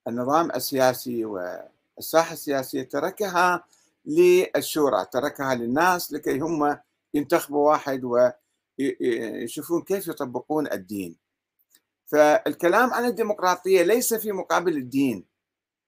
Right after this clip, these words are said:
ليس في رد أحكام الله تعالى.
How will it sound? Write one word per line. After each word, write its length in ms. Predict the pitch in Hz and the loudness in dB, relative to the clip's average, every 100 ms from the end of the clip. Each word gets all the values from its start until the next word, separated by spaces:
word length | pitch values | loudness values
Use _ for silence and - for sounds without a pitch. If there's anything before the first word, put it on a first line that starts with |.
| _ _ - | _ _ -2
ليس 340 | 170 226 - | 0 2 2
في 360 | 190 185 180 180 | 0 2 2 4
رد 320 | 180 185 139 _ | 4 2 -4 _
أحكام 380 | - - 156 143 | -8 -2 0 2
الله 180 | 131 131 | 2 0
تعالى. 540 | 123 95 104 101 82 | 0 -2 -2 -2 -6